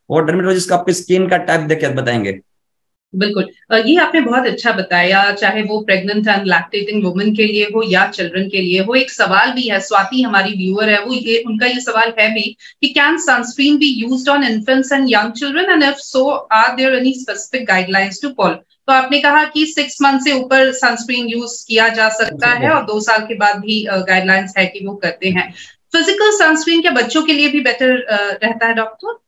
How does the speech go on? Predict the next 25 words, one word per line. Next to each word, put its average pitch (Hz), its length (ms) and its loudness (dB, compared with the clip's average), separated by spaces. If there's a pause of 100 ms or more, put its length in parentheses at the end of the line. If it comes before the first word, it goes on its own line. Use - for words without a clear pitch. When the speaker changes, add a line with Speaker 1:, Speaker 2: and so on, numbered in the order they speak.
(340)
Speaker 1:
यस, 180 240 2
यस, 170 240 0
हंड्रेड 180 280 -2
एंड 202 120 -4
टेन 180 220 2
परसेंट। 170 340 -2
अगर 156 260 2
हम 160 280 0
calamine 156 320 2
sunscreen 143 480 -4
है, 139 280 2
जो 135 140 0
sunscreen 160 360 -2
के 156 60 0
अंदर 156 180 0
zinc 143 320 2
oxide 143 280 -2
आएगा, 120 600 0
iron 156 260 2
oxide 151 280 -2
आएगा, 123 520 2
तो - 140 -8
titanium 156 320 0
dioxide 139 440 0
आएगा, 113 380 -2